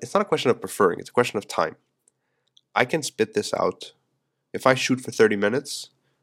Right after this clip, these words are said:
the whole process takes me forty-five minutes, uh, putting it together and throwing it out, like, out into the ether. Um, if I shoot a vlog, I need to spend a couple of hours editing it. That was always the problem with This Just Thing.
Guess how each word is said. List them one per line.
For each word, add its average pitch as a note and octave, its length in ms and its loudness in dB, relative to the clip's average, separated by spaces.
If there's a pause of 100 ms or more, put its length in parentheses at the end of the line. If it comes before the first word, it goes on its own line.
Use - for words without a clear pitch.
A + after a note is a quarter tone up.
(120)
the G2+ 100 -4
whole G#2+ 320 6
process G2 480 2
takes - 300 -2
me F#2+ 80 -6
forty-five - 580 0
minutes, - 440 -14 (100)
uh, F2 100 0 (180)
putting F#2 180 -2
it E2+ 80 -4
together F2 240 2
and F2 120 -6
throwing E2+ 200 0
it - 80 -6
out, - 260 -12 (460)
like, - 300 2
out F2+ 160 8
into F2 160 -2
the E2+ 100 -2
ether. - 360 -4 (920)
Um, F2 680 4 (1200)
if - 140 -8
I A#2 40 -4
shoot - 200 0
a C#3 60 6
vlog, G2 400 8
I F2+ 40 4
need F#2+ 100 2
to - 60 -4
spend A#2+ 160 2
a G#2+ 40 0
couple G#2 260 -2
of F#2 80 4
hours F2+ 260 6
editing F#2 360 -2
it. - 260 -18 (300)
That A2 80 6
was A#2+ 120 6
always A2+ 340 2
the G#2+ 80 0
problem F2 560 0
with F2+ 140 -8
This F2 160 0
Just - 300 -4
Thing. - 280 0